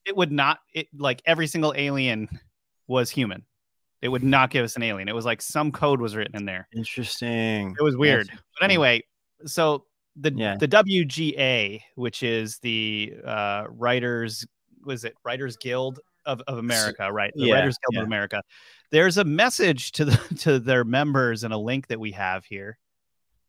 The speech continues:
Speaker 1: And, um, yeah, so it's a deal. The W G A and, uh, amp t-, hip, whatever, reached kind of some agreement. But here's the, the gist of this is,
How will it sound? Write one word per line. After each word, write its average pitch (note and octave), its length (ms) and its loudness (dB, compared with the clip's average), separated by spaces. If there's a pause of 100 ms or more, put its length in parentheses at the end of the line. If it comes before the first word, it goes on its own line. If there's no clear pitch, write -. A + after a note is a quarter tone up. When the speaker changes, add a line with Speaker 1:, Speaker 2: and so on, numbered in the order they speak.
(600)
Speaker 1:
And, A#2+ 340 0
um, A2 540 0 (1400)
yeah, F3+ 160 4
so D3+ 180 0
it's D3 120 0
a E3 40 0
deal. C3 380 2
The B2+ 120 -6
W B2+ 220 0
G C3 160 -2
A A2+ 260 2
and, G#2+ 320 -2
uh, G2+ 360 -2 (160)
amp A#2 400 -8
t-, - 260 -16 (180)
hip, B2 200 -6 (420)
whatever, G#2 580 -4 (160)
reached - 420 -10 (100)
kind A2+ 240 -6
of G#2 80 -6
some C#3+ 300 0
agreement. B2+ 720 -2 (360)
But B2+ 100 0
here's G3 300 2
the, C#3 280 0
the A#2+ 120 -4
gist D3 360 -2
of G#2 140 -6
this G2 320 -8
is, G#2+ 320 -6